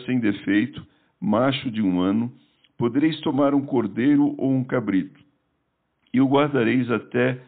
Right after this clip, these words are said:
ao décimo quarto dia deste mês. E todo o ajuntamento da congregação de Israel o imolará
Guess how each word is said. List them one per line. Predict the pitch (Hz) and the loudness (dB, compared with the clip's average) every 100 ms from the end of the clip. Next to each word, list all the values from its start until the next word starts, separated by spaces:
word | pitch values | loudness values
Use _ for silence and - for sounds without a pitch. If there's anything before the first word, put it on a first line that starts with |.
| _ _ _ - | _ _ _ -2
ao | 117 107 | 0 0
décimo | 113 135 143 147 135 | 0 0 0 -2 -4
quarto | 123 117 113 117 104 | -2 0 0 -2 -10
dia | 90 104 117 | -4 -2 -2
deste | 110 - - | -2 -6 -4
mês. | 107 92 87 - - _ _ _ _ _ | -2 0 -2 -6 -18 _ _ _ _ _
E | - 113 | -8 -8
todo | - 185 175 | -2 -2 0
o | |
ajuntamento | 147 147 143 120 107 110 107 | -2 -2 0 0 0 -2 -4
da | 98 101 | -4 -4
congregação | 101 95 92 90 - 101 95 | -2 0 0 -2 -4 -4 -4
de | 90 | -4
Israel | 95 87 87 107 113 - | -6 -2 0 0 -2 -6
o | 110 | -4
imolará | 113 104 92 87 85 95 120 | -2 0 0 0 0 0 -2